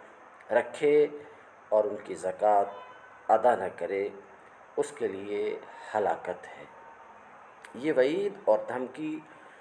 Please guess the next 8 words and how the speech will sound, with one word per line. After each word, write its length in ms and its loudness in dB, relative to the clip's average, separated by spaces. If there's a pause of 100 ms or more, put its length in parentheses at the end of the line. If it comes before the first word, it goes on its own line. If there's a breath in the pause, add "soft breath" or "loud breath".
(220 loud breath)
اس 240 -2
وقت 320 2
تک 260 0
تھی 180 -8 (600 loud breath)
جب 160 0 (120)
تک 300 0 (300)
زکوٰۃ 580 2
کا 80 2